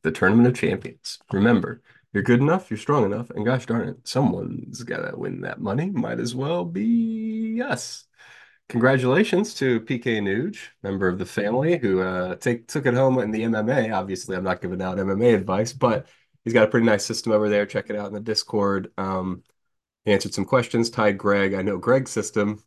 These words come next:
You can try his system too if you want to. Um, yeah,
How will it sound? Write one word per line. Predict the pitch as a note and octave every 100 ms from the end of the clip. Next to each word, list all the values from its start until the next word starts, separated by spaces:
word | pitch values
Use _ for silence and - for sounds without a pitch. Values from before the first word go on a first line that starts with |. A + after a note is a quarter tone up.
| -
You | F#2
can | F#2+
try | G#2+ G2
his | A2+ -
system | G#2 - G2
too | A2+ G2+
if | G2
you | G2
want | G2 -
to. | F#2 F2+ - _ _ _ _ F2+
Um, | F2+ F2 F#2 - _ -
yeah, | - -